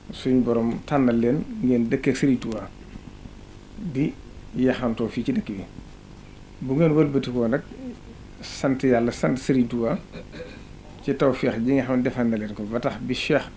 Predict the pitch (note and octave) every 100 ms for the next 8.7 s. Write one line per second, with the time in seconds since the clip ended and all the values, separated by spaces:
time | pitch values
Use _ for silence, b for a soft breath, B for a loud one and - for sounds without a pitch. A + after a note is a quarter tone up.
0 | - A#2 B2+ B2 B2 B2+ A#2 - G#2+ A2+
1 | A2+ G#2 - b b b b b b b
2 | - - C3 D3 D3 C3+ C#3 C#3 C3 C3+
3 | B2+ B2 B2+ A#2+ B2 D#3+ D#3+ D#3+ B2+ A2
4 | - - - - - - - - - -
5 | - - - - C#3+ F#3 E3 E3 - -
6 | - - - - - - - - - -
7 | - - - C3 C3 C3+ C3 C3 C#3 B2+
8 | A#2+ B2+ A#2+ A2 A2 G2+